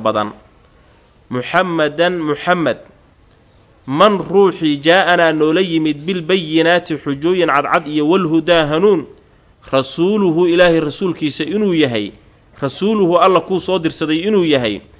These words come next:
"ilaa jamiici lkhalqi", khalqigoo dhanna loo soo diray. Ummaddo dhan baa rasuulka loo soo diray. In rasuulka alla ummaddo dhan loo soo diray ma soo marra? Xagew soo marra? Yaa garanaya? Daliilkeedi ma haysaan?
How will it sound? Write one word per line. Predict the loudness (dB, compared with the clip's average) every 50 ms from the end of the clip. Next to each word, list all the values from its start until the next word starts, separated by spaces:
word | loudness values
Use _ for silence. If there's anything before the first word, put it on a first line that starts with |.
| -20 _ _ _ _ _ _ _
"ilaa | -4 0 2 2 2 2
jamiici | 0 -2 0 0 -2 -2 -2 -2 -2 -2
lkhalqi", | -2 -2 0 0 0 0 -2 -2 -4 -6 -6
khalqigoo | -4 -2 0 0 0 0 -2 -2 -2 0 2
dhanna | 4 4 4 4 2 0 0
loo | 2 2 0 0
soo | -2 -4 -6
diray. | -6 -4 -6 -6 -8 -10 -12 -20 -20 -20 -20 -20 _ -6
Ummaddo | -2 -2 -2 -2 -2 0
dhan | -2 0 2
baa | 2 2 2
rasuulka | 2 0 -4 -4 -2 0
loo | -2 -2
soo | -2 -2 -4 -8
diray. | -8 -10 -14 -16 -20 -20 -20 -20 -20 -20 -20 -20 _ -10 _
In | -4 -2 0
rasuulka | -2 -2 -2 -2 -2 -2 -2 0 0 0
alla | 2 2 0
ummaddo | -2 -2 -4 -2 -2
dhan | -2 0 2
loo | 2 0 0
soo | -2 -4 -4
diray | -2 -2 -2
ma | -2
soo | 0 0 0
marra? | 0 0 -2 -4 -6 -14 -18 -20 -20 _ -20 -20 -20 -20 -20 -20 -20 _ _ _ _ _ _ -16 -8 -4
Xagew | -4 -2 -2
soo | -4 -6 -8
marra? | -8 -8 -14 -20 _ _ _ _ _ _ _ _ _ _ _ -20 _ -20 -20 -20 _ _ _ _ _ _ _ _ _ _ _ _ _ _ _ _ _ _ _ _
Yaa | -4 -4 -2
garanaya? | 0 0 -2 -2 -2 -4 -8 -10 -14 -20 _ _ _ _ _ _ _ _ _ _ _ _ _ _ _ _ _ _ _ _ _ _ _ _ _ _ _ _ _ _ _ _ _ _ -20 -14 -8
Daliilkeedi | -6 -2 -2 -2 -2 -4 -4 -6 -6 -4
ma | -6 -6
haysaan? | -8 -8 -10 -12 -14 -16